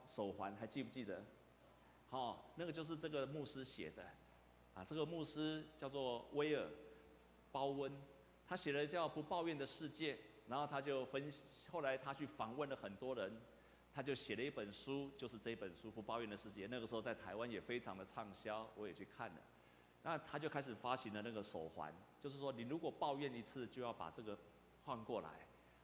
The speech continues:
那你如果再抱怨一次，就要把手环换过来；如果你再抱怨，就这样换过来，提醒你要 complain free，你不要再抱怨了。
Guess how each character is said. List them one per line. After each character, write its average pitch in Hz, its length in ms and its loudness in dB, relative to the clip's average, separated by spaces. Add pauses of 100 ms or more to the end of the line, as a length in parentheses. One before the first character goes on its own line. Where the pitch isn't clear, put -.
那 151 100 2
你 160 100 2
如 165 80 4
果 156 100 4
再 156 100 4
抱 160 240 4
怨 147 140 4
一 - 20 -2
次， 143 160 0
就 143 120 2
要 135 60 6
把 117 160 0
手 101 240 0
环 87 220 -2
换 113 240 -4
过 107 160 -2
来； 71 60 -8 (460)
如 156 100 4
果 160 80 4
你 139 40 0
再 156 120 4
抱 143 320 2
怨， 131 100 4
就 127 100 -4
这 127 80 -2
样 120 180 2
换 120 180 -2
过 110 120 0
来， 92 100 2
提 - 200 0
醒 175 220 0
你 110 140 0
要 127 300 2 (220)
complain 127 460 0 (160)
free， 127 220 -2 (160)
你 104 60 -8
不 117 120 -4
要 120 80 2
再 113 120 0
抱 107 280 0
怨 104 180 0
了。 73 80 -8